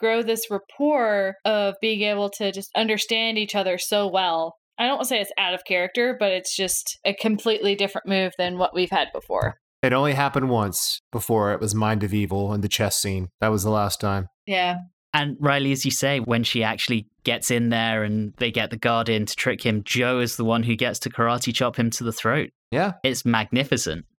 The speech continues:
Speaker 2: It's not the first time she's used physical force. She also did it in Mind of Evil as well. I don't know if you recall, she gets the gun off the prisoner.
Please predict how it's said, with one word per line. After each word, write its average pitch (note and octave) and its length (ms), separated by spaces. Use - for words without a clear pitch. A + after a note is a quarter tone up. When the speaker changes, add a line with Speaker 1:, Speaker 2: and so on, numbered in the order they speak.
Speaker 2:
It's D#3 140
not A3+ 200
the F#3 100
first G#3+ 320
time F3 180
she's C3+ 460
used C#3 400
physical B2 480
force. B2 340
She C3+ 180
also D#3+ 380
did A2+ 200
it - 40
in A2+ 160
Mind A2 260
of G#2 120
Evil F#2+ 400
as - 80
well. A#2+ 360
I A#2 80
don't A2+ 100
know A2+ 100
if A2 80
you A2+ 120
recall, C3+ 340
she B2+ 160
gets A#2 200
the A2+ 100
gun B2 200
off A#2 380
the A#2 80
prisoner. B2 480